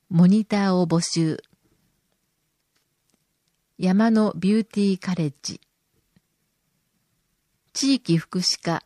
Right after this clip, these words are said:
電話、二五の一一四二。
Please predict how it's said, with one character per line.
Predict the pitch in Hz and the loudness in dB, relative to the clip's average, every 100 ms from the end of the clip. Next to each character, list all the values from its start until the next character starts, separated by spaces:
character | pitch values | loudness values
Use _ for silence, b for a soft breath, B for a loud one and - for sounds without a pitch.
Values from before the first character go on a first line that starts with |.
| _ _ _ _ - | _ _ _ _ -10
電 | 170 196 208 190 | 0 4 4 4
話、 | 180 175 _ _ _ _ _ _ - | 2 -2 _ _ _ _ _ _ -2
二 | 214 262 269 | 0 2 0
五 | 247 254 202 | 2 4 4
の | 160 143 - _ _ - | 2 0 -10 _ _ -6
一 | 180 - 262 | -6 -2 -2
一 | 277 - 170 147 | -4 -4 -4 0
四 | 170 190 190 180 | 2 4 4 6
二。 | 180 127 | 4 0